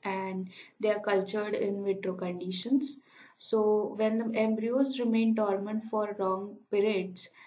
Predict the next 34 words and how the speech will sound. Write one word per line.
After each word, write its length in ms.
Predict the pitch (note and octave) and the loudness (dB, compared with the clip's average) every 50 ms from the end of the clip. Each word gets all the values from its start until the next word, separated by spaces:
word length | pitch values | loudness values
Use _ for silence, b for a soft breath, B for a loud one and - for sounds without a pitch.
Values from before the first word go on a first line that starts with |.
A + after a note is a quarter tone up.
| B B B | B B B
there 200 | - G#3 G#3 G#3 | -2 0 2 4
is 280 | A3+ A3+ A3 A3+ G#3 G#3 | 4 4 4 2 0 0
low 140 | A3 A3+ A#3 | 2 2 2
survival 640 | A#3 A#3 A3+ G#3 G3+ G3+ G3 G3 G3 G#3 G#3 A3 | 0 0 0 0 0 0 0 0 0 -2 -2 -2
of 160 | A3 A3 - - | -2 -4 -4 -4
embryos 800 | A3+ G3+ G3+ G3+ G3 F#3+ F#3+ F#3 F#3+ A3 B3+ B3+ - - - - - | -4 -2 -2 -2 -2 0 0 0 0 0 -2 -4 -8 -10 -12 -4 0
in 240 | G3 G3+ G3 G3 F#3+ | 0 2 2 0 -2
vivo. 480 | F#3 F3+ F3 F3 F3+ F3+ F3 F3 F3 B B B B B B B B B B | -2 -2 -2 -2 -4 -6 -8 -10 -10 B B B B B B B B B B
So, 540 | - - A3 G#3+ G#3+ G#3+ G#3+ G#3+ G3+ - - | -8 -4 0 0 2 2 2 0 -2 -2 -2
uh, 640 | - G#3 G#3 G3+ G3 G3 G3 F#3+ - - - - G3+ | 0 2 4 4 4 2 2 0 -2 -4 -8 -6 -2
this 260 | G3+ A#3+ B3+ B3+ B3+ - | 2 4 4 4 2 0
helps 380 | - B3 B3+ C4 C4 B3+ - - | -2 0 0 2 2 0 -2 0
to 120 | - C4 | 2 4
avoid 540 | B3+ A#3 A3 G#3 G#3 G#3 G#3 A3 A#3 A3 - | 4 4 4 2 0 0 0 0 -2 -2 -4
the 180 | A#3+ - A#3+ A3+ | -4 -2 0 0
inhibition 640 | A3 G#3+ G#3+ A3 G#3+ A3 A3 G#3 - - A3+ A3 | 0 0 0 0 0 0 -2 -2 -2 0 0 2
in 160 | A3+ A3+ A3+ A3 | 4 4 2 2
seed 400 | A3 - G#3 G#3 G#3 G#3 G#3 - | 0 -4 -8 -8 -8 -8 -10 -8
for 300 | - - G#3 G#3 G3+ F#3+ | -6 -2 0 0 0 0
germination, 920 | F#3+ F#3 G3+ G3 F#3+ F#3 F#3 F#3 F#3 F#3 F#3 F#3 - - G#3 A#3+ B3+ B3+ B3+ B B B B B B - | 0 0 2 2 2 0 0 0 0 0 -2 -2 -4 -4 -4 -4 -4 -6 -6 B B B B B B -4
and 380 | G3 G3+ G3+ G3+ G3+ G3+ G#3 | -2 0 0 0 0 0 0
it 160 | G#3+ G#3+ G#3+ | 0 2 2
also 480 | A3+ A3 A3 G#3+ G#3+ G#3+ G#3+ G#3+ - A#3+ | 2 2 4 4 4 4 2 0 -2 -2
helps 360 | A3 A3+ G#3 G3+ - - - | -2 0 0 -2 -2 -6 -8
in 160 | A3 G#3+ G#3+ | -8 -8 -6
com-, 360 | G#3+ - G3+ G3 G3 F#3+ - - | -6 -4 -4 -4 -4 -6 -8 -4
converting 640 | - G3+ G3 G3 G3 G3 G3+ G3 G3 G#3+ G#3+ G#3+ | -2 -2 0 0 0 0 0 0 0 -2 0 0
the 120 | G#3+ A3 G#3+ | 0 0 -2
sterile 540 | G#3+ - - G3 F#3 F#3 F#3 F#3 F#3 F#3+ F#3+ | -4 -4 -2 -2 0 0 0 0 0 -2 -4
seeds 560 | - - G#3 G3+ G3 G#3 G3 - - - - | -4 -6 -6 -4 -4 -4 -6 -6 -10 -12 -4
to 280 | - - G#3 G3+ G3 G3 F#3 | 0 2 4 6 4 4 4
the 180 | G3 F#3+ F#3+ | 2 0 0
viable 600 | G3 F#3+ F3+ F3 F3 F3+ F3+ F#3 F#3+ F#3+ G3 F#3+ | 2 0 2 2 0 0 2 4 4 4 4 2
seedlings. 720 | - - - F#3+ F3+ F3+ F3 E3+ E3+ E3+ E3+ E3+ - - | 0 0 0 2 2 2 0 -2 -2 -2 -4 -6 -8 -10